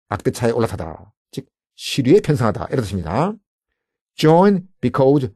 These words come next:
many others do. 많은 다른 사람들이 참가하기 때문에 참가다. 즉 결국은 시류에 편성하다 이런 의미가 되죠. Every business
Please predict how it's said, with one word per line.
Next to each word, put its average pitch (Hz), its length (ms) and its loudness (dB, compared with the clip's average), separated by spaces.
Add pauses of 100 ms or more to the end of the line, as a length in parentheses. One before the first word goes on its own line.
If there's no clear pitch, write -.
(180)
many 151 380 2
others 123 300 0
do. 87 460 -6 (500)
많은 120 440 0
다른 147 260 0
사람들이 147 460 0 (160)
참가하기 135 500 -2
때문에 135 220 -4
참가다. 85 640 -6 (140)
즉 143 180 -8 (220)
결국은 113 380 -4 (140)
시류에 127 380 0
편성하다 101 540 -6
이런 120 140 -2
의미가 95 120 -4
되죠. 95 480 -4 (1200)
Every 214 360 4
business 170 440 0